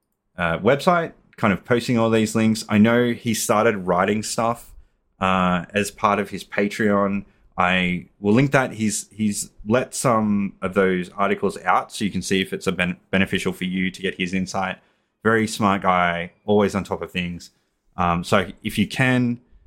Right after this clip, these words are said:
um, definitely support his stuff, uh, because what he's doing is really valuable for the industry. Other than that,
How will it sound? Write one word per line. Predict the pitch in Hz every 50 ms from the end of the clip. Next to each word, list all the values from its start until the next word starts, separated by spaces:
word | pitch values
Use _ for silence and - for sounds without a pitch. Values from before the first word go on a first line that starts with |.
| - - - -
um, | 95 95 90 87 85 - - _ _ _
definitely | - 113 107 - 131 113 107 104 101 95 82 - _
support | - - - 98 - - 95 92 87
his | - 101 95 -
stuff, | - 95 92 90 87 - - - _ _ _ _ _ _ _ _ _ _ -
uh, | 90 90 87 87 87 85 85 87 - _
because | 98 90 - 98 90 90 90 87 82 - - - - _ _
what | 98 95 92
he's | 90 90 87 80
doing | - 90 85 85
is | 80 80
really | 87 92 92 90 87 82
valuable | 85 87 87 87 87 87 87
for | - _ 90
the | 90 90
industry. | 87 90 87 - _ 95 92 90 90 - _ _ _ _ _ _ _ _ _ _ _ _ _ _ _ _ _ _ _ _ _ _ _ _ _
Other | - 156 185 196
than | 175 156 143
that, | 143 139 147 147 -